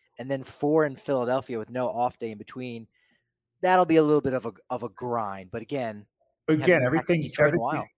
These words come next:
Speaker 2: yeah, everything's kinda selfishly motivated. So i-, in Arlington, we have always stayed where they were just hosting the meetings that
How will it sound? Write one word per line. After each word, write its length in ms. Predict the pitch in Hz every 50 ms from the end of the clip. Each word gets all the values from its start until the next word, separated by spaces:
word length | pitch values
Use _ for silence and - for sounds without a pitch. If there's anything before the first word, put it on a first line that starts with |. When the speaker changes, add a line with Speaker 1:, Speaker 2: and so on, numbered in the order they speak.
| _ _ _
Speaker 2:
yeah, 140 | 135 135 123
everything's 580 | 110 120 131 156 156 156 139 123 - - - -
kinda 600 | - - 127 120 117 110 104 101 98 98 92 -
selfishly 500 | - - - 131 120 117 117 - - 117
motivated. 500 | 110 110 107 107 101 87 95 85 80 87 -
So 460 | - - 113 107 104 101 101 101 - -
i-, 320 | 101 104 104 104 104 101 104
in 140 | 110 107 107
Arlington, 840 | 107 117 135 147 151 139 117 101 - - 104 101 95 92 90 92 87 - _ _ _ _ _ _ _ _ _
we 280 | 101 104 113 110 107 101
have 280 | 107 113 107 104 101
always 280 | 107 113 127 135 139 -
stayed 760 | - - - - 123 113 110 110 107 104 104 101 101 104 101 - _ _ _ _ _ _ _ _
where 260 | _ 98 107 110 107
they 140 | 98 107 104
were 100 | 101 104
just 280 | 101 - 131 120 - -
hosting 560 | - 123 120 120 120 - 120 113 107 104 101 98
the 380 | 98 98 95 92 92 90 87 - _ _ _ _ _ 107 107
meetings 560 | 104 113 117 117 113 110 107 101 98 - -
that 200 | - 98 92 90